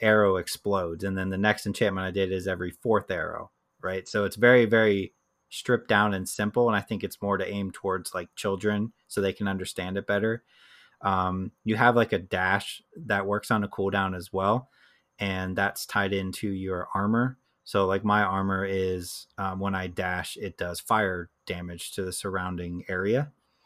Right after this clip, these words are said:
Um, and then, like, your sword is the same thing. It just gives you basically, I think the swords, you have, like, two different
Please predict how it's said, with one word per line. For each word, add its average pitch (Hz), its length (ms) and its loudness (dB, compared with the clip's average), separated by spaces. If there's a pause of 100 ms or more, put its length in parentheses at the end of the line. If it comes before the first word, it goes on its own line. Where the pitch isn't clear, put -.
(440)
Um, 90 300 -2
and 92 180 -4
then, 90 140 -4
like, 90 260 -8
your 90 160 -6
sword 92 420 -2
is 82 140 -6
the 85 80 -12
same 87 320 -8
thing. 87 240 -6
It 85 100 -8
just 143 220 -4
gives 123 180 6
you 107 100 2
basically, 95 680 0 (300)
I - 40 -10
think 196 200 2
the 151 100 6
swords, 117 640 4 (260)
you 110 120 2
have, 104 200 2
like, 101 200 0
two 113 180 0
different 107 360 0